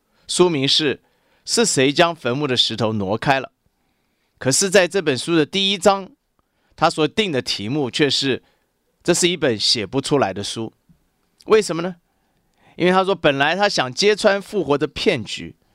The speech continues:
但他越深入去探讨，他越不得不承认复活的真实性。弟兄姐妹，如果你仔细看圣经的记载，你就会发现复活这件事情不大可能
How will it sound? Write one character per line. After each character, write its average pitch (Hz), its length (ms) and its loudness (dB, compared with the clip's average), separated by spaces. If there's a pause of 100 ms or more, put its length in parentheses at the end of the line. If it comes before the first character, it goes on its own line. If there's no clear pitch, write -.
(520)
但 156 120 2
他 160 120 2
越 170 180 -2
深 220 260 0
入 208 140 2
去 175 140 -2
探 170 300 -2
讨， 98 280 -8 (340)
他 127 140 0
越 170 180 4
不 131 80 -6
得 135 140 0
不 127 160 -2
承 139 240 0
认 139 280 0 (160)
复 175 260 0
活 117 160 -2
的 120 80 0
真 156 260 2
实 104 220 -8
性。 101 300 -4 (1000)
弟 208 80 2
兄 220 140 4
姐 156 120 2
妹， 151 220 0
如 196 220 -2
果 214 120 6
你 208 100 -6
仔 139 200 -4
细 175 240 0
看 170 240 2
圣 175 260 0
经 160 140 -6
的 151 80 2
记 151 280 -2
载， 120 320 -2 (560)
你 110 80 -12
就 139 100 4
会 151 40 4
发 160 220 4
现 151 160 -4
复 190 200 -2
活 139 160 2
这 147 140 -2
件 147 140 0
事 139 180 -2
情 120 180 -2
不 160 140 -2
大 185 240 2
可 - 240 -6
能 92 240 -8